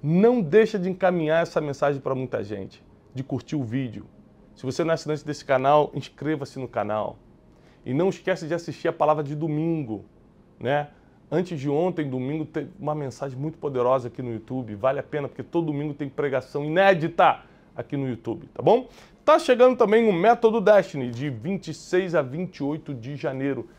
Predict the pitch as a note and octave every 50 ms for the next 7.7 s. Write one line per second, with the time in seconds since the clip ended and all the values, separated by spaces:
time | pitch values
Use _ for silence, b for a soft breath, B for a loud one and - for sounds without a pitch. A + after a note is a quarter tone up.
0 | B B - G3+ G3 G#3 G#3 F3+ D#3+ G#3 - G3 F#3 D#3+ C3 A#2+ C#3 D3+ D#3 C#3
1 | B2 - - C#3 - - D3+ - F3 F3+ E3+ D3 C#3 D3 B2+ C3 D3 D#3 D3+ D3
2 | A#2 - b b b b b b b b _ _ _ - E3 D#3 D3+ D#3+ F3+ E3
3 | C#3 A#2+ B2+ E3 F#3 F#3+ F3 E3+ C#3 C#3 E3 F3+ F3+ - F#3 F3 - F#3 F3+ F#3
4 | G3 F#3 F#3+ E3 D3 G3 G3+ - - G3+ G3 G3 - - - - - G#3 A3 A3+
5 | A3 - A#3 G3+ E3 C3+ C3 C#3 D#3 E3+ - b b b b b b b _ -
6 | F#3 F#3+ G3 F#3+ D3+ E3 F3 F#3 F3 D#3 - - E3+ F#3 F3+ F#3+ F#3 - F3 -
7 | - - F3 E3 D#3 A#2+ B2+ C3+ C#3+ D3+ D3+ C#3+ E3 F3+